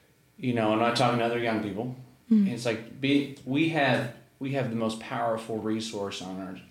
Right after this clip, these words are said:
Speaker 1: on our side right now, and that's time.
Speaker 2: Mm.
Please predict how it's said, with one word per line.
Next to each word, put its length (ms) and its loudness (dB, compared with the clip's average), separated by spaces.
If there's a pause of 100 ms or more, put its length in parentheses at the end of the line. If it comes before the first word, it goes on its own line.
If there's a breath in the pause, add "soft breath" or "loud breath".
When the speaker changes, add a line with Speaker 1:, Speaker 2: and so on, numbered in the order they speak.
(100)
Speaker 1:
on 140 -12
our 60 -16
side 280 -14
right 200 -16
now, 100 -12
and 80 -14
that's 240 -14
time. 640 -12 (180)
Speaker 2:
Mm. 260 4